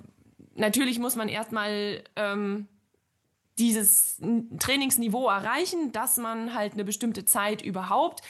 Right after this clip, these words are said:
bei einer bestimmten Intensität schafft. Aber wenn man's dann noch hinbekommt, n-,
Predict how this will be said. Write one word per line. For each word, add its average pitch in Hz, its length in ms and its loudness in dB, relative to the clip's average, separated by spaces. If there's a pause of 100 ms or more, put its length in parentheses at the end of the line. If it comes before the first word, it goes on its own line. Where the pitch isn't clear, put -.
(180)
bei 196 80 -4
einer 214 180 0
bestimmten 214 460 -4
Intensität 196 720 -2
schafft. 254 380 0 (380)
Aber 208 420 -2 (420)
wenn 208 160 2
man's 240 220 2
dann 247 220 0
noch 311 160 -4
hinbekommt, 262 680 -4 (960)
n-, 220 320 -4